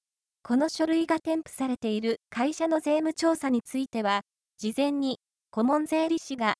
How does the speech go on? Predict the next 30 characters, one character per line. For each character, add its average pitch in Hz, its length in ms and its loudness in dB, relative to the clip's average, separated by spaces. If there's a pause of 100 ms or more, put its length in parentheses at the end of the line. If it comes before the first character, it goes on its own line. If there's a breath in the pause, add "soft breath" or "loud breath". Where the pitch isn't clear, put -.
税 220 180 2
務 330 180 2
署 320 120 0
に 247 200 4
呼 208 80 -2
ば 208 140 -4
れ、 208 180 -4 (720)
会 269 220 2
社 339 160 2
の 330 140 4
状 311 200 2
況 330 300 2
等 320 240 4
を 262 80 0
確 233 220 -4
認 277 200 2
す 285 140 -6
る 277 100 0
行 262 280 0
為、 214 160 -2 (120)
事 202 220 -4
前 294 180 2
調 339 240 2
査 262 160 -4
が 240 240 0
行 254 120 -4
わ 247 220 2
れ 247 120 0
ま 240 140 2
す。 - 200 -12